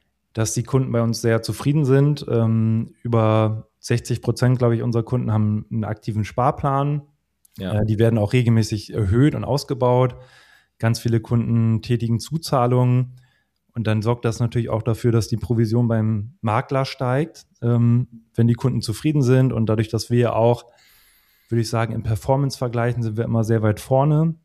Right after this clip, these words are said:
Speaker 1: ähm,
Speaker 2: Ja.
Speaker 1: gerade in langfristigen Vergleichen. Das sorgt natürlich auch dafür, dass das verwaltete Volumen weiter steigt.
Speaker 2: Ja.
Speaker 1: Ähm, also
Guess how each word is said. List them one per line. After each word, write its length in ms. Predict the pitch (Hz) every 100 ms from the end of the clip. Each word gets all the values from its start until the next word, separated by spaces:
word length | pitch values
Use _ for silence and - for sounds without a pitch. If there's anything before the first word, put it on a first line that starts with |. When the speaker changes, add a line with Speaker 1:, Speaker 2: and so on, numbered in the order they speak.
| -
Speaker 1:
ähm, 260 | 117 113
Speaker 2:
Ja. 80 | 110
Speaker 1:
gerade 160 | 113 107
in 60 |
langfristigen 520 | 107 135 - 135 135 127
Vergleichen. 800 | 131 120 120 120 123 123 - _
Das 180 | 104 -
sorgt 160 | 110
natürlich 280 | 110 113 104
auch 120 | 117
dafür, 320 | 123 117 123
dass 240 | 113 107 -
das 380 | 104 101 - _ _
verwaltete 680 | _ - 110 113 120 113 107
Volumen 340 | 113 120 127
weiter 280 | 113 107 110
steigt. 520 | 98 117 120 160 - - _ _ -
Speaker 2:
Ja. 160 | 92 - _ _ _ _
Speaker 1:
Ähm, 480 | 110 107 110 110 107
also 500 | - 104 104 107 104